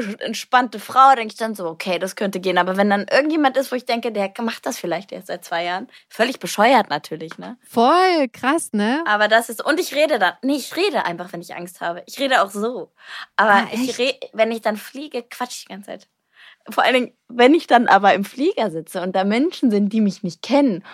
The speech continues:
Speaker 1: und ich hab Angst, dann halte ich mich immer fest und sag, huh, ah ja, so, ist aber ganz schön turbulent hier, ne? Und, <laughs> und dann sagen die mir immer so, manchmal gibt's Leute, die haben Bock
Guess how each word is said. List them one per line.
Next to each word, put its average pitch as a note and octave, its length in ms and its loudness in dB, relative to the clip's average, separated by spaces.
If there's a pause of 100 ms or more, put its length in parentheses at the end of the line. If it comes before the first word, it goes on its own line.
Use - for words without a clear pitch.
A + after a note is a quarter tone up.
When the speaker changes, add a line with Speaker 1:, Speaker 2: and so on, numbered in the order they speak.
(120)
Speaker 1:
und A#3+ 220 0
ich C4+ 200 2
hab G3+ 240 2
Angst, B3+ 340 4 (280)
dann G3 220 0
halte C4+ 140 -4
ich - 120 -10
mich C#4 160 -4
immer F#3+ 160 0
fest A#3 240 -6
und G3 80 -2
sag, F#3+ 180 2 (180)
huh, A3 160 6 (460)
ah F3+ 100 -4
ja, E3 260 -4
so, B3 120 4 (440)
ist A#3+ 140 2
aber A#3 180 8
ganz C4+ 200 0
schön D#4 100 4
turbulent C4+ 380 0 (240)
hier, B3+ 160 6
ne? C#4+ 140 8 (340)
Und, - 260 -2
<laughs> C4+ 100 2 (1160)
und C#4 300 -2
dann C5+ 380 6
sagen F4 240 2
die F4+ 100 -4
mir C#4+ 500 2
immer D4 200 4
so, C4 160 4 (400)
manchmal C#4+ 280 0
gibt's A#3+ 160 -6
Leute, A#3 240 4
die G#3+ 80 2
haben F#3+ 100 -2
Bock - 260 2